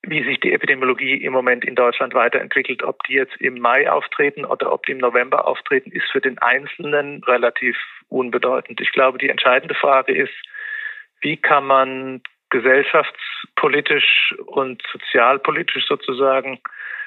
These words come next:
eine Wiedereröffnung von Schulen und Kindergärten zulassen, ohne das Risiko zu laufen, dass über die dann rasch anwachsende epidemiologische Durchseuchung eben auch die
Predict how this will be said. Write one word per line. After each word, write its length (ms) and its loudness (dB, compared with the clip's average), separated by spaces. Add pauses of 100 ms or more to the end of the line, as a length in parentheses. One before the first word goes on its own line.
(360)
eine 760 2 (380)
Wiedereröffnung 1120 0
von 320 -2
Schulen 460 -2
und 160 -12
Kindergärten 760 -2 (240)
zulassen, 680 0 (220)
ohne 720 4
das 200 0
Risiko 500 -2
zu 140 -4
laufen, 500 2
dass 200 0
über 320 0
die 220 -4
dann 200 0
rasch 300 0
anwachsende 1000 0 (120)
epidemiologische 840 0
Durchseuchung 1000 0
eben 300 -2
auch 320 2 (100)
die 420 0